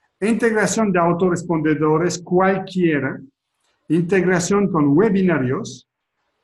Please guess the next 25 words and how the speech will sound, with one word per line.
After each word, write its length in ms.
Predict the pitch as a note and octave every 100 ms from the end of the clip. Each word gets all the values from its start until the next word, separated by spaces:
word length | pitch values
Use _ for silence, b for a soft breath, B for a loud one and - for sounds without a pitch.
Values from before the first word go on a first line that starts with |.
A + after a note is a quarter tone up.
| _
digo 380 | - C3 D#3+ G#3
cualquiera 560 | G3 F#3 F3 F3 F3+ A3
porque 280 | E3+ E3 C#3+
tienen 340 | D3+ D#3 D#3+
Zapier, 540 | C#3 D3 D3 D3+ C#4 C#4+ - _
yo 180 | C3 D#3+
uso 300 | D#3 E3+ C#3+
Za-, 280 | C#3+ C#3+
Zapier, 480 | C3 C3 C#3+ F3+ C4 E3
así 260 | B2+ D3
que 160 | C#3+ B2+
Zapier 560 | E3 C#3 C3+ E3+ D#3+
es 160 | C3+ B2+
cualquier 720 | - D3+ D3 - C#4+ C#4 G3+
cosa 280 | - F#3 F#3
del 180 | D#3+ C#3
mundo, 360 | C3+ A#2+ F#3 - _ _
hasta 440 | C#3 C3 F#3 F3
puedes 320 | C#3 D#3+ F3 E3+
mandar 400 | D3+ D3 D#3+ -
todo 200 | E3 E3
eso 220 | - E3+
a 120 | C#3
Google, 600 | C3 C#3+ D3 C#3+ C3
eh, 80 | A#2+